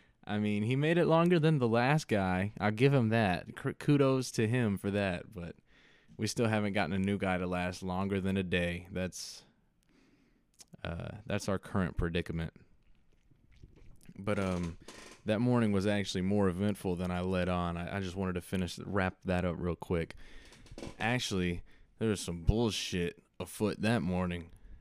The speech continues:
because, um, you know, I'll take full blame for this.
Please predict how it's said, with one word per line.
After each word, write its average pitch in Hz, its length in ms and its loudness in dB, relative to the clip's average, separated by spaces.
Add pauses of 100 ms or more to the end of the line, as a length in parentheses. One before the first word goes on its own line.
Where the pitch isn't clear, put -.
(120)
because, 90 500 -4
um, 82 380 -8 (540)
you - 80 -6
know, 87 120 -2
I'll 98 140 0
take - 280 -4
full 110 200 0
blame 98 320 -2
for 87 160 -8
this. 87 400 -4